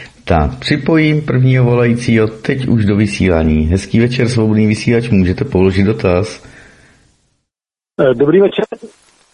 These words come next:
Speaker 2: Eh, tady Daniel, zdravím vás, pánové, ze Švédska. Eh,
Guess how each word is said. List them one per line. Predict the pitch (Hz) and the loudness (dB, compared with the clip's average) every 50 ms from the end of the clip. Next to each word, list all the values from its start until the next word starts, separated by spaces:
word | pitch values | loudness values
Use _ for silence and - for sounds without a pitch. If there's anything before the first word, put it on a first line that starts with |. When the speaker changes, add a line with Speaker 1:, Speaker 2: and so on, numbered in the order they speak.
| _ _ _ - - | _ _ _ -4 -2
Speaker 2:
Eh, | 160 147 151 151 147 | 0 2 2 2 2
tady | 147 156 151 165 175 170 165 170 | 0 0 0 2 2 2 0 0
Daniel, | 156 151 165 170 165 175 190 220 254 240 | -2 -2 -2 0 0 2 2 2 0 -2
zdravím | 165 147 165 170 180 185 | -2 -2 0 0 2 2
vás, | 185 185 180 - | 0 0 -2 0
pánové, | - 180 180 185 190 190 | -2 0 0 2 0 0
ze | 180 196 | 0 -2
Švédska. | - - 185 165 - - - 190 208 220 202 _ _ _ _ _ _ _ _ _ - | -2 0 0 0 0 0 0 0 0 0 -4 _ _ _ _ _ _ _ _ _ -4
Eh, | 151 | 0